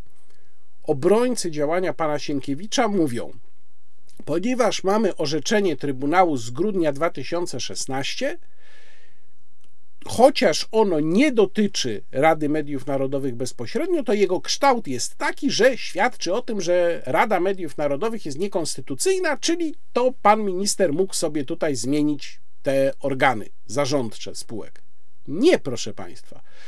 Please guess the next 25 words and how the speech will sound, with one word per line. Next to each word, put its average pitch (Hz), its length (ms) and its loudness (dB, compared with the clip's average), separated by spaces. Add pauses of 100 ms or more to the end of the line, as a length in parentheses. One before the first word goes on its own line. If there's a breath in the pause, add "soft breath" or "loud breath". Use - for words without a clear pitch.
(340 loud breath)
bo 180 140 6
Trybunał 247 520 2
musiałby 185 480 0
w-, - 80 -6
po - 200 0
pierwsze - 600 2
wprost - 760 6 (120)
orzec 143 560 2 (200)
w - 100 -4
sprawie 127 640 2 (160)
Rady 139 320 4
Mediów 123 360 -2
Narodowych, 113 640 -2 (640)
a 220 120 8
nie 143 200 4
orzekł 220 500 0 (220)
w 120 60 -4
żadnym 139 340 4
momencie, 127 560 0 (520 soft breath)
i 208 80 2
po 202 160 6
drugie, 254 560 0
żeby 214 280 2
było 240 220 0
śmieszniej, 208 680 0